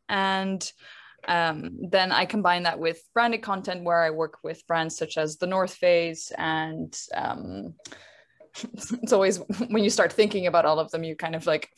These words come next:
forget them and they just become one. But I also work with a lot of editorial platforms such as The Face and I D Magazine and Dazed in London. Um, so it's kind of, yeah, creating that sort of nice cycle of,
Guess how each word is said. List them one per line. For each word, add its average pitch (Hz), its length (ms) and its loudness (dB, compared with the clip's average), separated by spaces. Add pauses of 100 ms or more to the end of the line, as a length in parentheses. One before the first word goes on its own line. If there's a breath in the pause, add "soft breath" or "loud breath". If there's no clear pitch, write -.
forget 180 420 2
them 165 140 -6
and 165 100 -10
they 165 60 -10
just 170 180 -8
become 165 380 -8
one. 175 320 0
But 180 180 4
I 196 140 6
also 196 240 8
work 190 160 6
with 208 100 2
a 185 60 2
lot 175 160 4
of 170 80 -2
editorial 170 440 0
platforms 160 540 -4
such 160 160 -4
as 160 160 0
The 160 80 -8
Face 156 360 0
and 160 100 -6
I 156 100 -2
D 151 240 -2
Magazine 156 480 -2
and 147 220 -2
Dazed 143 420 -2
in 156 300 -4 (360 loud breath)
London. 214 540 6
Um, 165 560 0 (440 loud breath)
so 220 180 2
it's 220 180 4
kind 262 240 4
of, 254 100 4
yeah, 220 160 2
creating 240 380 4
that 202 160 0
sort 196 140 -2
of 190 100 -2
nice 180 260 -2
cycle 165 380 0
of, 151 180 -4